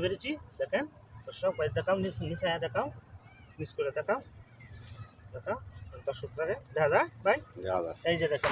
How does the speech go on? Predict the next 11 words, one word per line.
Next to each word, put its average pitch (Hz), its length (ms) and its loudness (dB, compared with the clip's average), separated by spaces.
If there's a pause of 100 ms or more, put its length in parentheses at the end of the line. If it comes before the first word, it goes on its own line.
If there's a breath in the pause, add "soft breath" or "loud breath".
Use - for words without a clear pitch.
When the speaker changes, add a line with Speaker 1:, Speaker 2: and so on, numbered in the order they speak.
Speaker 1:
দর্শক, 208 260 6 (1200)
আমরা 139 220 2
দুইটা 156 200 4 (220)
মৃগেল 147 280 4
মাছ 147 160 6
ধরতে 151 240 0
পেরেছি। 185 260 0 (520)
তো 170 140 2
ভালো 175 200 12
থাকেন 262 240 12 (180)
বন্ধুরা, 208 300 12